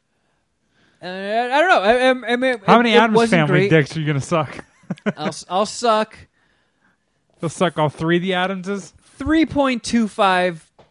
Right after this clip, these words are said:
Speaker 1: um, It dicks. Cousin It dicks.
Speaker 2: Okay. All right. I
Speaker 1: Uh,
Speaker 2: wish I had something to review.
Speaker 1: Lurch, Lurch did the "You rang," which I liked.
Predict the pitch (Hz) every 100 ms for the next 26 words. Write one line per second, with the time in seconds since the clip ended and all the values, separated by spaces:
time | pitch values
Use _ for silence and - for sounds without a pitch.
0 | _ 156 175 165 - 180 143 135 123 -
1 | - - _ _ _ _ _ _ _ 170
2 | 156 151 147 120 113 110 - _ _ _
3 | _ 131 120 - - _ _ _ _ 143
4 | 147 131 131 _ _ _ _ _ _ _
5 | _ _ - 156 190 151 170 160 131 117
6 | 117 113 113 120 185 208 - - 170 202
7 | 196 - 175 160 160 151 143 _ _ _
8 | _ _ _ 135 98 98 95 95 98 101
9 | 101 104 101 104 107 110 113 117 117 123
10 | - _ _ _ _ - 135 - 131 120
11 | 117 139 -